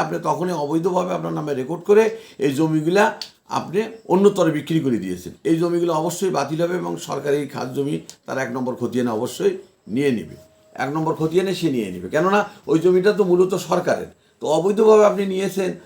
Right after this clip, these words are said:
অবৈধভাবে নিলে তো অবৈধভাবে এই জমি টিকবে না। Today or tomorrow এই জ-, জমিগুলান, আপনার খাস জমিগুলান যারা ক্রয় করেছেন বা যারা রেকর্ড করে নিয়ে অন্যত্র বিক্রি করে দিয়েছেন, তাদের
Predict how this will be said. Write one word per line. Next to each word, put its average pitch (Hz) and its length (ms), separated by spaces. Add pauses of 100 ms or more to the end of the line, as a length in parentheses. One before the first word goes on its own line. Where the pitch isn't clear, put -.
(260)
অবৈধভাবে 196 540
নিলে 185 220
তো 185 40 (120)
অবৈধভাবে 180 460
এই 165 100
জমি 170 240
টিকবে 160 340
না। 95 60 (320)
Today 180 240
or 185 120
tomorrow 185 360
এই 170 120
জ-, 143 220
জমিগুলান, 156 420 (480)
আপনার 156 340
খাস 160 220
জমিগুলান 180 420 (100)
যারা 156 160 (100)
ক্রয় 170 300
করেছেন 185 340 (120)
বা 156 160
যারা 156 180 (480)
রেকর্ড 190 320
করে 196 200
নিয়ে 175 160
অন্যত্র 202 340 (120)
বিক্রি 151 240
করে 135 180
দিয়েছেন, 139 320 (420)
তাদের 151 300